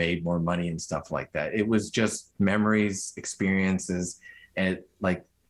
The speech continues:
towards the end, he was trying to find meaning and purpose in his life, which he eventually came to. It was for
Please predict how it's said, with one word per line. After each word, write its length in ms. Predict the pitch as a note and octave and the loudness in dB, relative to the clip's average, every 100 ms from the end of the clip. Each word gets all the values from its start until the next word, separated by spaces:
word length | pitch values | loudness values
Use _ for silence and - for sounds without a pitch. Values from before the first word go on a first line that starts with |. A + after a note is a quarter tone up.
| _ _ | _ _
towards 560 | - B2+ B2+ C3+ B2 - | -2 2 6 4 2 0
the 100 | - F#2+ | -2 2
end, 260 | F#2+ F#2 | 2 2
he 120 | G2+ | 2
was 140 | F#2 F2+ | 0 0
trying 340 | - A2 A2 | -2 2 2
to 60 | F#2+ | 0
find 560 | - F#2+ F#2+ F#2 E2+ | -2 -2 2 2 2
meaning 540 | E2 F#2 G2+ G#2 G2+ - | 2 2 2 2 0 -2
and 160 | E2+ | -6
purpose 500 | - F2+ F2+ G2+ - | -4 -4 -2 -2 -2
in 100 | F#2 | -2
his 180 | E2 - | -2 -2
life, 280 | D2+ E2+ F2+ | -2 -2 -4
which 260 | E2 D#2+ - _ _ - - | -6 -6 -8 _ _ -20 0
he 80 | B2+ | 4
eventually 540 | A2+ A#2+ A2 A2 G2+ F#2 - - | 4 4 2 2 4 2 -4 -2
came 300 | G2+ G2 F#2 - | 2 2 0 0
to. 320 | F#2+ G2 G2 | 2 2 2
It 100 | E2 | 0
was 200 | F2 F2 | -2 -4
for 540 | - F#2 F2+ F2 F2+ | -2 0 2 2 -2